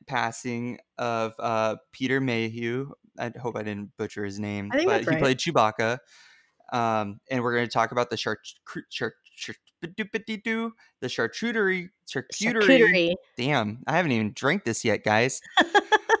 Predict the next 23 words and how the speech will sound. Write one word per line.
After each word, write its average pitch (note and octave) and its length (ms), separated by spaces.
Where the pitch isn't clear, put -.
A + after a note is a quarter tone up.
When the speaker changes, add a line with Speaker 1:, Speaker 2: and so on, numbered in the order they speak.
Speaker 1:
Uh, B2 380
charcuterie C#3 640
crawl, D3 560
uh, C3 60
at A#2 560
that C3+ 360
place. B2+ 440
Damn, - 160
I'm C#3 200
butchering A2 380
this - 180
opening G2+ 340
so - 240
hard. A2 300
Speaker 2:
No, C#4+ 80
charcuterie E4 500
crawl C#4 240
is A3 80
throughout A3 380
all G3+ 240
of F3 80
Disney F3 260
World, - 300